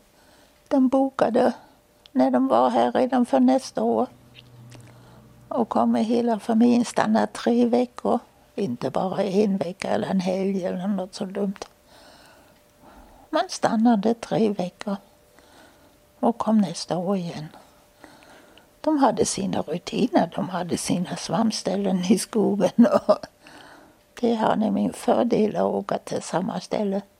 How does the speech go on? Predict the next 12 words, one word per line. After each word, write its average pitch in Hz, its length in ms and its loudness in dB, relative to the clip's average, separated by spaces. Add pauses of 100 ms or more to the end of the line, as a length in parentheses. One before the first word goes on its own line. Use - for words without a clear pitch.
(760)
Barnen 240 340 4
visste 233 360 0
från - 240 0
första - 400 -2
ögonblick 220 540 2
vad 202 160 -2
de 202 160 -2
skulle 214 340 0
göra. 226 360 -2 (1700)
De 220 260 0
var 233 100 0
hemma. 240 380 0